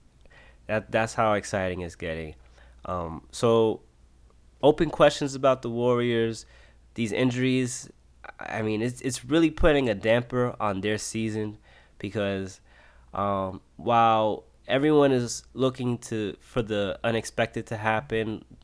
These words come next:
you know, everyone loves an underdog winning. They love the upsets. No one wants to see a compromised or depleted Warriors team go out.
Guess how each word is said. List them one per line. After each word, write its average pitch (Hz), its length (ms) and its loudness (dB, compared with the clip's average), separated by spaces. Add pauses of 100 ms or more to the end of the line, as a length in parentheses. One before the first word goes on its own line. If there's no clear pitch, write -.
(140)
you 110 200 -4
know, 107 100 0
everyone 113 420 0
loves 107 320 -2 (100)
an 95 120 -6
underdog 107 520 -2
winning. 101 480 -4
They 92 140 -6
love 101 240 -2
the - 160 -6
upsets. - 600 -4 (520)
No 123 200 4
one 139 160 6
wants 131 240 2
to 127 80 -6
see 117 560 -6 (260)
a 110 120 -2
compromised 101 1160 -2 (400)
or 107 160 0
depleted 104 640 -2
Warriors 92 460 -6
team 87 280 -10
go 85 220 -6
out. 80 260 -6